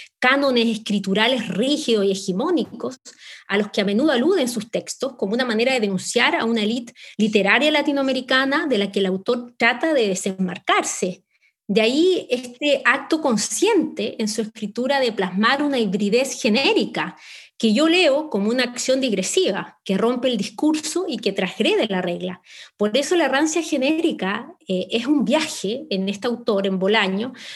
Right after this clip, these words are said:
por liberarse de toda suerte de atadura y de reglas impuestas socialmente. De hecho, al principio de su quehacer literario, Bolaño, en su primer manifiesto, ¿no? establece el dejarlo todo.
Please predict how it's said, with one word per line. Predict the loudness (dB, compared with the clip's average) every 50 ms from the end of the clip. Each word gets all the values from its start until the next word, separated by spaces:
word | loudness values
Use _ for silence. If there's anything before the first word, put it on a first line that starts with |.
| -18 -6 _
por | 0 2 2
liberarse | 2 2 2 2 4 2 2 2 0 -4 -4 -4 -4 -6 -6 -8 -12 _ _
de | -6 -6
toda | -2 0 0 0 -2
suerte | -4 -8 -4 -4 -4 -4 -2 -2 -2
de | 0
atadura | 0 -2 -2 -2 0 2 2 2 2 0 -2 -4 -6 -12 -18 -20 -20 -20 _ -2
y | 0
de | 0 2
reglas | 2 2 2 2 0 0 0
impuestas | 0 0 0 0 0 0 0 0 0 -6 -8 -8 -8 -6
socialmente. | -6 -8 -8 -6 -6 -6 -6 -6 -8 -10 -14 -18 -18 _ -20 -20 _ _ _ _ -20 -20 -20 -20 -20 _ _
De | 2 2 2 4
hecho, | 2 0 -2 0 0 0 0 0 -2
al | -2 -2 -2 -2
principio | 0 0 0 0 -2 0 2 2 2 4 2 2 2 2
de | 0 -2
su | -4 -6 -4 -4
quehacer | -4 -4 -2 -2 -2 -2
literario, | 0 -2 -2 -2 0 0 0 0 0 2 2 2 2 2
Bolaño, | 0 0 0 0 0 0 0 0 0 0 0 0
en | -2 -2 -2 -4
su | -4 -6 -6 -4 -4 -4 -2 -2
primer | -2 -2 0 0 0 0 2
manifiesto, | 2 2 2 0 -2 0 2 2 2 2 -2 -8 -6 -4
¿no? | -2 -2 -2 -4 -6 -12 -20 -20 -20 -20 -20 -20 -20 _ _
establece | _ -6 -6 -4 -2 -2 0 2 2 2 4 4 2
el | 2
dejarlo | 2 0 0 0 0 2 2 0 0 2
todo. | 4 4 4 4 0 -4 -8 -14